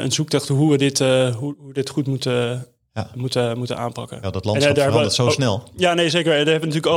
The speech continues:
Speaker 1: allerlei hele slimme mensen voor, eh, eh, binnen ons bedrijf die, eh, nou ja, content, eh, expert zijn en daar heel goed, eh, over nadenken om dat, eh, nou, zo goed mogelijk te doen.
Speaker 2: Ja, wat contentcreatie betreft, eh,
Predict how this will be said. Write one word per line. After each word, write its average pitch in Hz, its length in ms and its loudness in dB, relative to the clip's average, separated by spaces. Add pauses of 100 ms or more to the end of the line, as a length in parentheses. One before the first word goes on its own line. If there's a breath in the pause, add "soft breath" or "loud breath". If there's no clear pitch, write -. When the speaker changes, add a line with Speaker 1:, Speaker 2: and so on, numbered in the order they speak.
Speaker 1:
allerlei 151 240 2
hele 151 160 0
slimme 165 260 0
mensen 156 280 0
voor, 151 280 4
eh, 135 540 2
eh, 127 100 -2
binnen 131 220 0
ons 127 140 -4
bedrijf 123 340 0
die, 131 260 2 (100)
eh, 127 80 4
nou 123 160 0
ja, 107 140 -6
content, 135 480 0
eh, 123 280 2
expert 131 440 2
zijn 120 200 0
en 123 100 -2
daar 123 220 0
heel 123 140 -2
goed, 131 180 -12
eh, 123 280 -4
over 127 180 -6
nadenken 123 460 -6
om - 60 -20
dat, - 180 -20
eh, 131 60 -20 (720)
nou, 135 180 -6 (580)
zo - 120 -6
goed 131 100 2
mogelijk 123 320 2
te - 80 -6
doen. 123 300 -4 (360)
Speaker 2:
Ja, 101 120 2
wat 110 160 2 (560)
contentcreatie 104 1040 2
betreft, 95 480 0
eh, - 120 -6